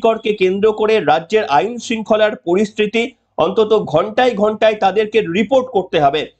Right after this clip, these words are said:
এমন একটা সেনসিটিভ ইস্যু যখন তারা বুঝতে পারছেন, তখন ভারতের প্রধানমন্ত্রী নরেন্দ্র মোদী কেন নীরব, এই প্রশ্নের উত্তর কিন্তু পশ্চিমবঙ্গবাসী চায়। আপনি কিন্তু ভারতের প্রধানমন্ত্রী, আপনি পশ্চিমবঙ্গবাসীরও প্রধানমন্ত্রী,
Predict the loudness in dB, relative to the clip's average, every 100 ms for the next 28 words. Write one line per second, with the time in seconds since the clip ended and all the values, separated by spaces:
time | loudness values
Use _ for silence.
0 | _ -2 0 0 -2 -4 -4 -2 0 -2
1 | 0 0 0 -2 -2 0 2 2 0 0
2 | 0 0 -2 -2 0 0 0 0 -4 -4
3 | -2 0 2 0 -2 0 0 -4 -2 2
4 | 2 2 0 0 0 2 2 0 0 0
5 | 0 0 2 2 2 2 2 0 -4 _
6 | _ 0 0 0 -4 -2 0 0 -2 0
7 | -2 -2 -4 -2 -2 -2 0 2 2 2
8 | 0 -2 0 0 0 -6 _ -4 -2 -2
9 | -4 -4 -2 -2 0 0 0 -2 -4 0
10 | 0 2 0 0 -2 -6 -8 -4 -4 -4
11 | -6 0 -2 0 -4 0 0 2 0 -2
12 | -2 -2 0 0 2 2 2 2